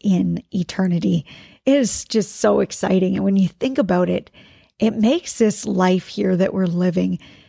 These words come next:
just so much more manageable to know that, you know what, this isn't the final end destination. Whatever's going on right now is just a season and part of the journey. And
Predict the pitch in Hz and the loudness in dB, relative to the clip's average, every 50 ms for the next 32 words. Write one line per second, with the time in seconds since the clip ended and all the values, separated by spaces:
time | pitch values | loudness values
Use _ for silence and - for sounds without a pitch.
0 | _ _ - 240 220 - - - 262 262 302 349 381 330 - - 214 208 196 190 | _ _ -6 -4 -2 -2 0 0 0 0 0 -2 -4 -6 -4 -2 -2 0 0 2
1 | 180 175 165 180 175 175 196 202 214 208 180 190 180 - - - - - - 190 | 0 -2 -2 -2 -2 0 0 2 2 0 0 0 -4 -4 -4 -6 -6 -6 -6 -4
2 | 180 180 185 202 214 220 202 180 180 170 185 180 180 185 - - - - _ _ | -2 0 0 2 4 4 4 2 2 0 0 0 0 -2 -6 -12 -20 -20 _ _
3 | _ _ _ _ _ _ _ _ _ 214 214 262 269 262 254 240 233 - _ _ | _ _ _ _ _ _ _ _ _ 0 0 2 4 4 2 2 0 -2 _ _
4 | _ _ _ _ _ _ _ 220 202 - 330 349 330 - 320 185 - 220 208 - | _ _ _ _ _ _ _ -2 -2 0 0 0 -2 -2 -4 -4 -6 -6 -8 -8
5 | - - 196 190 190 190 190 190 190 185 175 - _ _ _ _ _ - 202 190 | -6 -2 0 0 2 0 0 0 0 -2 -4 -6 _ _ _ _ _ -4 -2 0
6 | 185 175 180 185 175 - 220 - _ - 196 185 160 - - - 185 180 185 175 | 0 0 0 -2 -4 -6 -10 -14 _ -4 -2 -2 -2 -4 -6 -6 -4 -4 -4 -4
7 | 170 - - - - 190 - - - - - - _ _ - 214 220 247 262 269 | -2 -4 -6 -6 -6 -8 -12 -14 -20 -20 -20 -20 _ _ 0 2 2 2 2 2
8 | 320 320 240 208 190 175 208 196 196 208 214 202 202 196 - - 185 180 185 185 | 0 0 0 -2 -2 0 0 2 2 2 2 2 2 -2 -2 -4 -2 0 0 0
9 | 180 185 180 180 214 - 185 175 175 185 185 190 185 - - - - 254 262 254 | 0 0 -2 -2 -2 -2 -2 0 0 0 0 -2 -2 -4 -8 -4 -2 0 0 0
10 | - - - - - - - - - - _ _ _ - 196 175 - - - - | -2 -6 -10 -14 -18 -20 -20 -20 -20 -20 _ _ _ -4 -4 -4 -4 -6 -8 -6
11 | - 208 220 226 233 220 254 247 226 226 233 - - _ _ _ - 180 180 175 | -4 0 0 2 2 4 2 4 4 2 0 -2 -4 _ _ _ -6 -4 -4 -4
12 | 180 180 - - - - 208 208 202 - _ - 196 175 185 208 180 - - - | -4 -8 -12 -12 -6 -2 0 0 0 -2 _ -4 -4 0 0 -2 -2 -2 -4 -4
13 | 190 175 175 165 170 165 - - - - - - - _ _ _ 220 208 190 190 | -4 -4 -4 -4 -6 -8 -10 -14 -20 -20 -20 -20 -20 _ _ _ 0 0 2 2
14 | 190 185 170 | 0 -2 -4